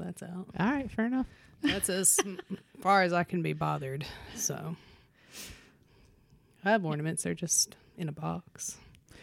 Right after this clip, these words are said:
Speaker 2: Usually the
Speaker 1: It's
Speaker 2: C F O
Speaker 1: fine.
Speaker 2: will at least drag the wreath down and put that on the door, and there's, you have some little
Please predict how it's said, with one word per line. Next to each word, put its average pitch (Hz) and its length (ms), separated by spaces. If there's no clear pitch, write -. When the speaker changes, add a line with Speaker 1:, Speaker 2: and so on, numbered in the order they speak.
Speaker 2:
Usually 233 440
the 175 80
Speaker 1:
It's 151 80
Speaker 2:
C 185 220
F 147 180
O 160 120
Speaker 1:
fine. 151 80
Speaker 2:
will 143 180
at - 60
least 147 260
drag 135 320
the 127 80
wreath 131 340
down 123 220
and 120 80
put 127 160
that 127 160
on 120 100
the 123 80
door, 123 320
and 120 120
there's, 123 320
you 143 160
have 131 100
some - 180
little 123 380